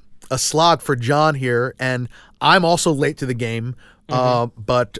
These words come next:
Speaker 1: uh, they're just, like I said, there's so much to watch. There's so many things. I think maybe when, I think maybe when this was going on, I might have been, like, watching Iron Fist. But on the F X channel,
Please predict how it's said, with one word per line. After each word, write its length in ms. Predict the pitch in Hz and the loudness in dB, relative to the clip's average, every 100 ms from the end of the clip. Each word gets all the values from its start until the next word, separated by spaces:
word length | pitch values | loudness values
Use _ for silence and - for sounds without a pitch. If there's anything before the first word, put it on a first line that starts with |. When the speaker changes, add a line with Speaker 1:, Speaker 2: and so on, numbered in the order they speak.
| - | -4
Speaker 1:
uh, 460 | 117 117 110 104 98 | -2 0 0 -2 -4
they're 160 | 110 | -6
just, 320 | 104 107 - 92 | -6 -6 -10 -10
like 160 | 98 | -10
I 60 | 101 | -6
said, 180 | 165 85 | -6 -6
there's 200 | 92 - | -8 -10
so 260 | - 131 | -8 -6
much 180 | 123 - | -6 -6
to 80 | 117 | -8
watch. 300 | 101 92 95 | -6 -8 -8
There's 120 | 95 | -10
so 100 | - | -8
many 140 | 110 104 | -8 -6
things. 160 | 104 | -6
I 80 | 110 | -8
think 200 | 120 135 | -6 -6
maybe 220 | 127 123 | -4 -4
when, 300 | 117 117 113 107 - _ _ 104 | -4 -6 -8 -12 -20 _ _ -6
I 100 | 135 | -4
think 300 | - - 240 | -4 -4 -4
maybe 420 | 143 143 185 208 | -4 0 0 0
when 520 | 185 143 151 156 156 131 | -4 -2 -2 -2 -6 -8
this 160 | 143 | -6
was 100 | 139 | -6
going 220 | 127 139 135 | -4 -4 -2
on, 160 | 151 | -4
I 80 | 120 | -4
might 240 | 110 127 | -4 -4
have 100 | 135 | -4
been, 140 | 120 117 | -4 -6
like, 240 | 117 107 | -6 -6
watching 400 | 107 117 - 110 | -6 -6 -6 -8
Iron 220 | 117 131 | -6 -6
Fist. 420 | 87 - - - - - _ _ _ | -8 -16 -14 -16 -20 -20 _ _ _
But 220 | - 127 - - _ _ _ _ _ - - - - - - | -4 -4 -6 -20 _ _ _ _ _ -20 -20 -20 -20 -8 2
on 400 | 208 285 294 262 | 6 6 4 0
the 180 | 247 | -2
F 200 | 214 202 | 0 0
X 240 | 190 165 - | 0 -2 -4
channel, 580 | 165 139 131 127 123 | -4 -2 -4 -6 -10